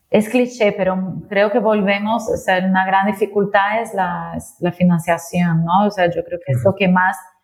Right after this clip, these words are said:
Speaker 1: quizá, puede ser que también en general los emprendedores sociales no tengan tanta esa habilidad, ¿no? financiera o esa visión. Nos falta a lo mejor a gran parte de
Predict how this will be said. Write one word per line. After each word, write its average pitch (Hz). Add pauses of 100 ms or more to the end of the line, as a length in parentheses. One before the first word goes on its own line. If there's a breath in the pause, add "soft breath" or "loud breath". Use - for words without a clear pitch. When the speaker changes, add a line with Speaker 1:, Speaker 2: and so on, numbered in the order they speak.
(460)
Speaker 1:
quizá, 202 (200)
puede 190
ser 196
que 202
también 190
en 180
general 190
los 202
emprendedores 190
sociales 185
no 180 (100)
tengan 202
tanta 190
esa 185
habilidad, 185
¿no? 196
financiera 190
o 185
esa 180
visión. 196 (440)
Nos 175
falta 190
a -
lo 190
mejor 190
a 180
gran 185
parte 185
de 175